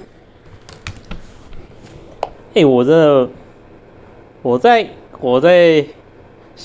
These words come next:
在想的时候，我想说，二发一查杀，就井下，井下有可能啊，这二真的有可能是预言家。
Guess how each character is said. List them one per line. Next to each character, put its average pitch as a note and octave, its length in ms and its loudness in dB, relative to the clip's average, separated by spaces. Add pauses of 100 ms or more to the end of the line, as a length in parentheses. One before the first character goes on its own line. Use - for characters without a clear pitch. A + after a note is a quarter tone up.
(220)
在 F#3+ 140 -2
想 B2 200 -4
的 A2+ 140 -6
时 C3 80 -6
候， C#3 140 0
我 G#2+ 80 -4
想 A2 120 -4
说， C3+ 320 0 (540)
二 E3 240 2
发 D3+ 260 -4
一 D#3+ 200 -8
查 A#2+ 320 -2
杀， A#2 520 -2 (2250)
就 B2+ 440 0
井 A#2 200 -8
下， D3+ 240 0 (400)
井 B2 220 -8
下 E3 360 0 (2000)
有 B2+ 160 -2
可 B2 260 -2
能 G#2 200 -6
啊， G2+ 360 -8
这 D#3 140 -6
二 D3+ 200 -4
真 D3 180 -6
的 C3+ 80 -4
有 B2+ 140 0
可 A#2+ 240 -2
能 G2 180 -10
是 - 180 -18
预 A#2 120 -10
言 G2+ 160 -4
家。 G2 280 -12